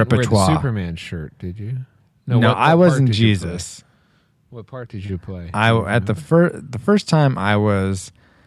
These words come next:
Speaker 1: uh, John the Baptist, so in the very beginning. Then I, I didn't become Judas. Someone else took that.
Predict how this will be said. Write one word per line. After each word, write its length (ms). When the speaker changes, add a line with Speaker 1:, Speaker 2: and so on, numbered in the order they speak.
Speaker 1:
uh, 180
John 320
the 60
Baptist, 640
so 100
in 120
the 80
very 220
beginning. 580
Then 140
I, 400
I 60
didn't 640
become 440
Judas. 380
Someone 260
else 160
took 240
that. 260